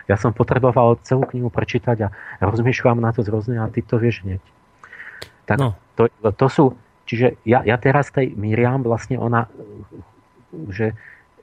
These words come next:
Speaker 1: chudiera teraz, že ja jej poviem, čo bolo jej nádej a maják, že vlastne to bola, že to je ilúzia.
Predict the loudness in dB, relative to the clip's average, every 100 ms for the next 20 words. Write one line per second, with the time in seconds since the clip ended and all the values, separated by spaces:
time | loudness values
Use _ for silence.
0 | -14 -12 -14 -16 -20 _ -18 -8 -2 2
1 | 2 0 -2 -2 0 0 2 0 0 -2
2 | -2 -4 -2 0 2 2 2 2 2 2
3 | 2 2 0 0 0 0 0 0 -2 -4
4 | -4 -6 -6 -4 -2 2 2 2 -2 -6
5 | -4 0 0 0 -2 -2 -2 -4 -6